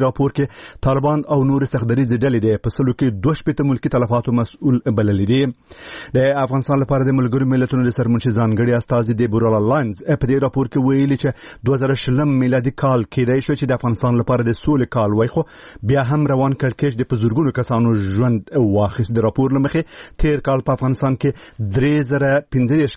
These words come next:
کسان وژل شوي او پنځه زره اووه سوه پنځه اتیا نور ټپیان شوي، چې دغه مرګ ژوبله د وړم دوه زره نولسم کال په نسبت پنځه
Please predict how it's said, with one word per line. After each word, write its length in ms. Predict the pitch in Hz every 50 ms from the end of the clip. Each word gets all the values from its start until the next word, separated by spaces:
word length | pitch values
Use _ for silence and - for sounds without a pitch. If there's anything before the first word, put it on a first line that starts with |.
| -
کسان 240 | 131 - - 127 120 117 107
وژل 220 | 110 98 110 104 92 -
شوي 280 | - - 131 143 151 156 151
او 100 | 156 165 165 - - 139 131 127 -
پنځه 280 | - 147 135 117 147 147
زره 140 | 147 160 156
اووه 140 | 147 147 160 -
سوه 200 | - 156 151 147 - -
پنځه 260 | 143 139 135 160 143
اتیا 200 | 117 - 120 104 104
نور 200 | 110 117 110 - -
ټپیان 300 | 117 - - 110 110 104 -
شوي، 180 | 160 160 170 -
چې 80 | - 160 - - - - - - 107 113
دغه 140 | 135 131 147 147
مرګ 260 | 151 151 135 127 123 127
ژوبله 300 | 151 151 131 135 147 151 147 - - - - - -
د 100 | 123 123 110 104 104
وړم 240 | 117 139 151 151 135
دوه 140 | 131 139 127
زره 160 | 139 135 139 139 135 135
نولسم 360 | 135 131 127 - 175 156 131 -
کال 160 | 117 107 101 - -
په 80 | 113 110
نسبت 340 | 95 - 104 127 135 - -
پنځه 600 | - 160 - _ - 127 120 120 117 110 143